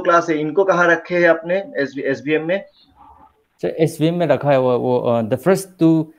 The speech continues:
Speaker 2: class that is be-, benign and malignant we have kept in S V M, and
Speaker 1: Okay.
Speaker 2: for the multi S V M we have kept six class. So these are the two di-,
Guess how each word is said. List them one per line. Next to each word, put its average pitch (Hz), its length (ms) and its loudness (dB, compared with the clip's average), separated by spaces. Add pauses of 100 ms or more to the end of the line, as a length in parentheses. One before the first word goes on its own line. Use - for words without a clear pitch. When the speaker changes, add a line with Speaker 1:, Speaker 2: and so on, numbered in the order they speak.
(120)
Speaker 2:
class 139 320 2
that 127 140 2
is 123 200 -6
be-, 120 320 -2
benign 123 380 0
and 127 180 0
malignant 131 460 0
we 120 120 0
have 117 140 -2
kept 127 220 -2
in 120 220 -6
S 123 180 -6
V 131 160 0
M, 175 180 0 (480)
and 127 180 0
Speaker 1:
Okay. 135 80 -6
Speaker 2:
for 123 180 4
the 107 280 2 (180)
multi 127 380 4
S 131 140 0
V 139 100 0
M 151 120 0
we 123 120 0
have 117 180 -4
kept 123 220 -2
six - 340 -6
class. - 240 -2
So 135 140 0 (100)
these 127 300 -6
are 117 160 4
the 110 100 -2
two 147 240 -2
di-, 127 220 -4